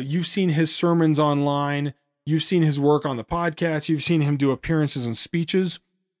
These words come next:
Is this true? Is this true, or is this a lie? Is this a slanderous lie, Kofi?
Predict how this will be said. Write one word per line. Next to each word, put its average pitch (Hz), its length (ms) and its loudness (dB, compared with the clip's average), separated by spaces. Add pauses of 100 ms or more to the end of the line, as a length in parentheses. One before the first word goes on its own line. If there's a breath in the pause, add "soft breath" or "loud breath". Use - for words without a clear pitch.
(140)
Is 143 100 2
this 214 160 2
true? 269 380 0 (1500)
Is 151 100 0
this 233 140 2
true, 277 340 2
or 170 140 6
is 170 80 4
this 190 140 2
a 170 40 4
lie? 143 560 0
Is 139 120 -6
this 170 160 0
a 160 40 0
slanderous 165 680 2
lie, 151 260 2
Kofi? 113 460 -6